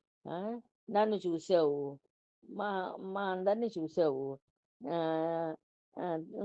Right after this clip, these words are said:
నే-, మేమందరం నిన్ను చూసాము. సరే, ఇంకా, ఆ, గోకులంలో ఉత్పాతాలు జరగబోతున్నాయని చెప్పి వింటున్నాను వార్తలు. అందుకని తొందరగా బయలుదేరు,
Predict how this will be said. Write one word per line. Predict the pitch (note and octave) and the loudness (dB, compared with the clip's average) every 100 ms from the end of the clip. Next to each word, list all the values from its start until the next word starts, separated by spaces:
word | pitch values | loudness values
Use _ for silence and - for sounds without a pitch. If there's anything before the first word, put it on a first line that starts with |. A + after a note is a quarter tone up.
| G#3 | -2
నే-, | A3 G#3+ G#3+ | 4 6 6
మేమందరం | A3 G3+ G3+ G#3+ G3+ A3 G#3+ | 4 4 6 6 4 4 0
నిన్ను | G3 F3 | -2 -4
చూసాము. | E3+ E3 - - E3 C#3 C3+ D3+ _ _ _ _ | -4 -4 -2 -2 -2 -4 -6 -10 _ _ _ _
సరే, | D#3+ D3+ D#3 | 4 6 4
ఇంకా, | D3+ D3 D#3 F3 D4 - _ _ _ | 2 0 0 0 -2 -10 _ _ _
ఆ, | - C#3+ C#3 C#3 | -8 -6 -4 -4
గోకులంలో | B2 D#3 - A3+ G#3+ G#3+ G3+ D3+ C#3+ E3+ _ _ _ | 2 4 6 4 4 2 4 4 2 -2 _ _ _
ఉత్పాతాలు | D#3 - G#3 G#3+ G#3 G#3 F#3+ | -8 0 6 6 6 6 6
జరగబోతున్నాయని | E3 D#3 D#3+ E3 F3+ F3+ D#3+ D#3+ D3+ D3+ | 4 2 2 2 0 0 -2 -2 -2 -4
చెప్పి | C#3+ B2+ E3 | -6 -6 -6
వింటున్నాను | E3 C3+ B2+ D3 D3 C#3 | -6 -6 -4 -4 -2 -2
వార్తలు. | A#2+ A#2+ - - F#2 - _ _ _ - | 0 0 -2 -6 -6 -12 _ _ _ -12
అందుకని | A#2 B2 D3 | -10 -4 -4
తొందరగా | D#3 C3+ C3+ D#3 D#3+ | -2 -2 0 2 4
బయలుదేరు, | B2+ C#3+ C#3 C#3 D3 A#2 | 4 2 0 0 0 0